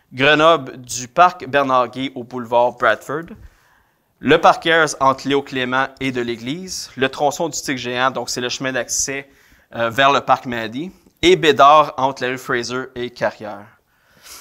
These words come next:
Donc, le conseil municipal approuve le rapport des travaux effectués et confirme que les coûts réels de ces travaux s'élèvent à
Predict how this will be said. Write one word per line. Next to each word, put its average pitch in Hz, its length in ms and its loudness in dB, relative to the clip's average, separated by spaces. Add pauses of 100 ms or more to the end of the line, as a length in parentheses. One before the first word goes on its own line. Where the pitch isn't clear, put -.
(160)
Donc, 127 160 4
le 143 120 4
conseil 165 360 0
municipal 165 480 4
approuve 147 340 2
le 131 80 2
rapport 139 720 2
des 123 160 -8
travaux 131 420 -2
effectués 131 640 -8
et 127 60 -14
confirme 156 400 -6
que - 80 -6
les 120 160 -4
coûts - 160 -10
réels 135 320 0
de 123 80 -10
ces 113 160 -10
travaux 120 300 -8
s'élèvent 123 440 -4
à 104 120 -4